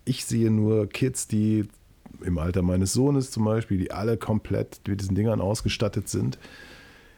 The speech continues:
die in, in einem, äh, die fabelhaft miteinander kommunizieren, weil sie schalten sich zusammen irgendwie zu, zu Gruppen, wo, wo irgendwie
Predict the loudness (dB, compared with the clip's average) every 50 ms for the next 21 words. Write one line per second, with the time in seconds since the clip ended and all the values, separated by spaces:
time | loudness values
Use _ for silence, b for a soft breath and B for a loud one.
0 | B B B B _ _ _ _ _ _ _ 0 2 2 2 2 2 4 4 4
1 | 4 4 2 2 0 2 0 0 2 2 4 4 4 4 2 0 -2 -6 -8 -8
2 | -8 -10 -10 -10 -12 -12 -14 -14 -12 -6 -6 -6 -6 -4 -4 -2 -2 0 2 2
3 | 2 2 0 0 0 2 4 4 4 4 2 2 2 2 4 4 4 2 2 -2
4 | -2 0 0 0 0 0 0 0 0 -2 -2 -2 -2 0 0 -2 0 0 0 -2
5 | -2 -4 -2 -2 -2 0 2 2 2 2 2 2 2 2 0 0 0 0 0 0
6 | 0 -2 -2 0 -2 -2 -2 -2 -6 -4 -4 -2 -2 -2 0 2 2 4 4 4
7 | 4 2 2 0 2 2 2 0 0 -2 -2 -4 -6 -6 -2 0 2 2 2 0